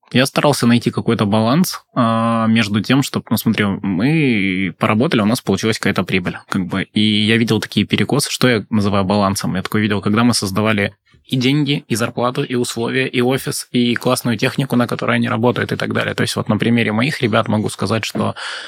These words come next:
когда к нам приходили ребята, а, у нас был такой интересный случай, когда мы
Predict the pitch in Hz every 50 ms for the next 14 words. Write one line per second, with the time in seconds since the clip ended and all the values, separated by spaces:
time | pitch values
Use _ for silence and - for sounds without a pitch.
0 | - - - - - - - - - 117 101 101 113 110 - - 113 110 101 -
1 | 110 104 - 117 110 104 113 113 110 107 107 101 - - 113 104 104 101 113 127
2 | 135 - 117 107 104 - - 110 107 107 107 107 107 104 104 - - 113 135 127
3 | 123 117 123 117 - - 117 104 90 - 117 117 - - 107 - - 123 151 151
4 | - 113 98 95 - _ - - 104 95 95 - 117 117 117 - - 107 123 131
5 | 127